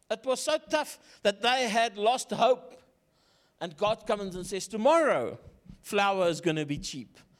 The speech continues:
Tomorrow, everything that you need, barley, is going to be cheap right here at this very place." You see, they had lost hope,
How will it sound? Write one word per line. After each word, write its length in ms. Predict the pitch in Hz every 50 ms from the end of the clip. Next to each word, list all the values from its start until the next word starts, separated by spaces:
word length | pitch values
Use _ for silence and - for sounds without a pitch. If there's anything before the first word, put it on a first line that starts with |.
| _ _ _ _ _ _ _
Tomorrow, 760 | - 214 208 196 202 226 254 285 277 262 240 240 240 226 - - - _ _ _ _ _ _ _ _ _ _ _ _ _ _ _ _ _ _ _ _ - _ _ -
everything 520 | 190 202 196 214 233 208 - 233 220 202
that 160 | 185 170 -
you 80 | 185 170
need, 260 | 175 175 139 123 120
barley, 480 | 151 160 180 208 220 202 190 135 - - - _ _ _
is 100 | 175 -
going 240 | - 180 175 180 180 -
to 100 | 185 160
be 140 | 143 160 151
cheap 400 | - - 190 151 - - - - - _ _
right 360 | - 143 160 196 208 220 214 -
here 440 | 156 151 180 170 170 123 - - - - _ _ _ _ _ _ _ _ _ -
at 140 | 156 - -
this 200 | 175 190 160 131
very 300 | 135 165 180 180 196 170
place." 600 | - - 185 165 156 143 120 - - - - - - - - - - _ _ 277 277 - 302 285 262 _ _ _ _ _ _ _ 247 240 _ _ _ _ _ _ _ _
You 80 | 175 -
see, 400 | - - 214 220 220 208 - - _ _ _ _ _ _
they 180 | 165 175 185 202
had 180 | 208 196 160
lost 300 | 175 190 208 220 - -
hope, 400 | 180 170 190 214 220 - - -